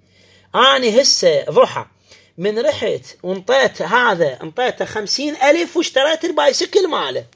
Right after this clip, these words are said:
البايسكل ما يحل علي، البايسكل بعد ملك الصبي، والخمسين ألف اللي اعطيت اياه مقابل سعر البايسكل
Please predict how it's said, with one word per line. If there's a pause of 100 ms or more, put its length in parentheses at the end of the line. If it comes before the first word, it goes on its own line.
(680)
البايسكل
ما
يحل
علي،
البايسكل
بعد
ملك
الصبي، (400)
والخمسين
ألف
اللي
اعطيت
اياه
مقابل
سعر
البايسكل